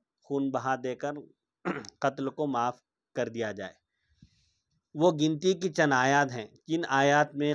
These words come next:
قصاص اور دیت کا بیان ہے، وہ گنی چنی آیتیں ہیں۔ دیت کا بیان سورہ نساء کا یہ قول باری تعالیٰ ہے،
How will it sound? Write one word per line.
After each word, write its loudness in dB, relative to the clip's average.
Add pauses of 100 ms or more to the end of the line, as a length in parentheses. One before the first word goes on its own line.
(100)
قصاص 0
اور 2
دیت -2
کا -2
بیان -2
ہے، -10
وہ -6
گنی -4
چنی -8
آیتیں -8
ہیں۔ -6
دیت -6
کا -2
بیان -2
سورہ -6
نساء -4
کا -4
یہ -6
قول -6
باری -4
تعالیٰ 2
ہے، 0